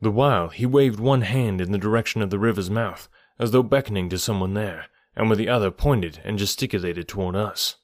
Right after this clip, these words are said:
A glance in the direction toward which he was looking was sufficient to apprise me of his aims, and at the same time to fill me with a dread of dire apprehension, for,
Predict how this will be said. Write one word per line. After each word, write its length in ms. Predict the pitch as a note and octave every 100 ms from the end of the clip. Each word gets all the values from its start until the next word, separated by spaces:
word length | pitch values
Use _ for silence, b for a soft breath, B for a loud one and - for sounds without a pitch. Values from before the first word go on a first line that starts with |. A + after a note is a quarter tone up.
| _ _ _ _ _ _ _ _ _ _ _ -
A 80 |
glance 440 | G2 A2 G#2+ F#2 -
in 80 | F#2+
the 80 |
direction 480 | F2+ G2+ A2 - F#2+
toward 300 | F2 A2+ G#2+
which 180 | G2 -
he 60 | F#2
was 160 | F2+
looking 360 | G#2 G#2+ F2+ E2+ b b -
was 160 | B2+
sufficient 420 | - - C#3 A#2
to 100 | G#2
apprise 460 | G#2 - C#3+ B2 F#2
me 80 | F2+
of 80 | F2
his 140 | F2
aims, 460 | A2+ G#2+ E2+ E2 - b b b
and 120 | A2+
at 100 | G#2+
the 80 | A2
same 280 | - C3 A2+
time 380 | C3 A#2+ G2 F2+ B B
to 100 | -
fill 200 | A2 C#3+
me 160 | C3 A#2+
with 160 | A2
a 60 | A2
dread 360 | F#2 A#2 G#2 F#2+
of 140 | F#2+
dire 340 | A#2+ A2+ F#2+ F2+
apprehension, 680 | F#2+ F#2 E2+ A2 - F2+ - - _ _ _
for, 360 | - B2+ G2+